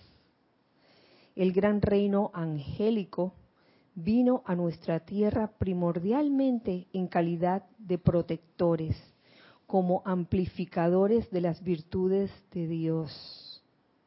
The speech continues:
O amplificadores. Lo cual me hace pensar, porque en todo ceremonial hay presencia angélica, por lo menos eso es lo que se pretende,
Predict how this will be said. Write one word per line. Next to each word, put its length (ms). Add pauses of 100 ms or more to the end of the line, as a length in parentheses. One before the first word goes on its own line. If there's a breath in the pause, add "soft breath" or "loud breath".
(1200 soft breath)
O 920 (1800 loud breath)
amplificadores. 1160 (2500 soft breath)
Lo 160
cual 200
me 100
hace 180
pensar, 720 (300)
porque 260
en 100
todo 240
ceremonial 760
hay 140
presencia 760
angélica, 720
por 200
lo 80
menos 420
eso 220
es 60
lo 80
que 100
se 140
pretende, 720